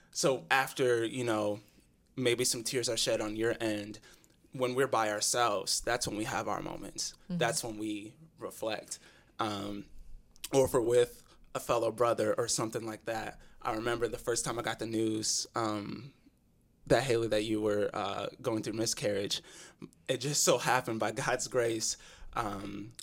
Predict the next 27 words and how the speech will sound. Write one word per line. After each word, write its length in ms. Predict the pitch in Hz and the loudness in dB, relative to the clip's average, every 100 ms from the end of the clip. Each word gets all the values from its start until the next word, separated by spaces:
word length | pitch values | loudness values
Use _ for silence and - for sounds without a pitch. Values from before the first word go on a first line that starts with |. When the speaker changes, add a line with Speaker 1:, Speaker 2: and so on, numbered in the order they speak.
| - | -4
Speaker 1:
my 180 | 127 110 | 0 2
brother 380 | 127 120 117 | 4 6 4
showed 260 | 110 127 110 | 2 0 0
up 140 | 104 | 0
at 100 | 117 | -2
my 120 | 117 104 | -4 -6
job. 460 | 107 101 98 104 120 - 104 | -2 0 -2 -4 -12 -8 -4
Uh, 300 | 101 104 90 | -2 -2 2
I 100 | 110 | 4
worked 240 | 117 113 | 4 2
with 160 | 101 - | -4 -2
kids, 480 | - 110 101 - - | 2 2 2 -2 -4
and 240 | 107 104 | -2 0
I 60 | 104 | -2
taught 280 | - 104 - | -2 -4 -2
them, 320 | 113 101 101 | -4 -4 -6
like, 180 | 107 107 | -6 -6
gymnastics 560 | 104 104 101 - 92 | -6 -6 -4 -4 -2
and 100 | 101 | -4
stuff. 320 | - 95 - - - - - - - - - - | -2 -4 -8 -14 -16 -14 -16 -18 -20 -14 -12 -2
And 180 | 131 117 | 0 2
he 60 | 135 | 0
was 120 | 127 | 0
dropping 280 | 127 117 113 | 0 0 -6
off 120 | 113 | -6
his 120 | - | -8
kids 300 | - 117 107 | -4 -4 -4